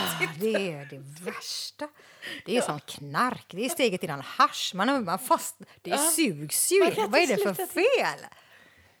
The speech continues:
Speaker 1: Men det är lite härligt, kan jag tycka.
Speaker 2: Ja, och så går tiden. Och så kan jag känna mig som en sådär, när man var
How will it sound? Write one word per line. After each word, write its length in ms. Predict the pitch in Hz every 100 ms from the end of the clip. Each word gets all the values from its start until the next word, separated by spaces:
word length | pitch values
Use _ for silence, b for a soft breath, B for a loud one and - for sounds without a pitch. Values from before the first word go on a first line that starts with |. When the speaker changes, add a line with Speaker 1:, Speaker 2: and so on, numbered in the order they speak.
| _
Speaker 1:
Men 140 | - 349
det 60 | 359
är 40 |
lite 180 | 339 339
härligt, 460 | 311 302 220 269 -
kan 60 |
jag 80 | 277
tycka. 160 | 240 180
Speaker 2:
Ja, 260 | 202 330 - -
och 60 |
så 100 | 302
går 300 | 240 294 294
tiden. 240 | - 196 - _
Och 100 | 190
så 60 |
kan 80 | 196
jag 60 | 262
känna 160 | 262
mig 80 | 185
som 140 | - 185
en 80 |
sådär, 300 | 170 185 156 - _ _ _ -
när 120 | 180
man 140 | 170
var 260 | 156 147